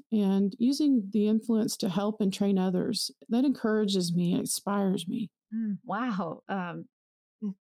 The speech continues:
Speaker 2: I'm so blessed by that. Can I keep this as a recording to listen to every day?
Speaker 1: Absolutely.
Speaker 2: <laughs> You know, when I'm
Speaker 1: <laughs>
Speaker 2: feeling down or
Speaker 1: Yes,
Speaker 2: bad. <laughs>
Speaker 1: absolutely. But I think it was your more recent move to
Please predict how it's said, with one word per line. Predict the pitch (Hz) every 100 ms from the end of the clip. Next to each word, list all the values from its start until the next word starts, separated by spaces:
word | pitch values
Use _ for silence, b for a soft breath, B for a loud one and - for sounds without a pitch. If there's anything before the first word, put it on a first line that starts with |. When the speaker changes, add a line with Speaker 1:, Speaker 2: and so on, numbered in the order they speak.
| _ 220
Speaker 2:
I'm | 220
so | 214 226
blessed | 196 247 233 -
by | 220 196
that. | 196 208 -
Can | - 403
I | 415
keep | 349 349
this | 339 339
as | 269
a | 262
recording | 233 240 254 240 254 254
to | 214
listen | 208 220 226
to | 247 226
every | 208 247 240
day? | 208
Speaker 1:
Absolutely. | 214 247 269 269 196 202 190 269
Speaker 2:
<laughs> | -
You | 240
know, | 214
when | 220 214
I'm | 208 233
Speaker 1:
<laughs> |
Speaker 2:
feeling | 202 208 190
down | 185 185 185 185 180 -
or | 208
Speaker 1:
Yes, | 214 214 180 - 196
Speaker 2:
bad. | 196
<laughs> |
Speaker 1:
absolutely. | 202 - - 196 190 180 180 202
But | 190 214
I | 214
think | 214 453 453
it | 302
was | 226 196
your | 202
more | 202 220 226
recent | 185 240 302 233 208
move | 185 185 185 180
to | - 180 -